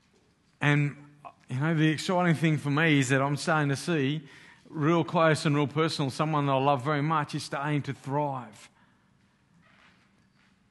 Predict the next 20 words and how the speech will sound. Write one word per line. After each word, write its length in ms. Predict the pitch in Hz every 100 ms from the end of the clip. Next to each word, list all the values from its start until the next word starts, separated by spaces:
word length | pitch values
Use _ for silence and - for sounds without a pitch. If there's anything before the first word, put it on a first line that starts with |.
| _ -
And 100 | 160
I 20 |
think 260 | 147 190 190
that 80 | 170
that's 180 | 165
a 60 | 170
big 240 | 113 175
mind 360 | 143 147 165 170
shift 260 | - 151 -
that 140 | 139
we 100 | 147
have 200 | 147 -
to 80 | 147
go 280 | 139 147 165
through. 360 | - 123 101 - - -
I've, 160 | 151 - - - - - - -
you 100 | 147
know, 80 | 147
particularly 720 | 147 180 - 214 185 139 107 - - _ _ _ _ -
for 260 | - -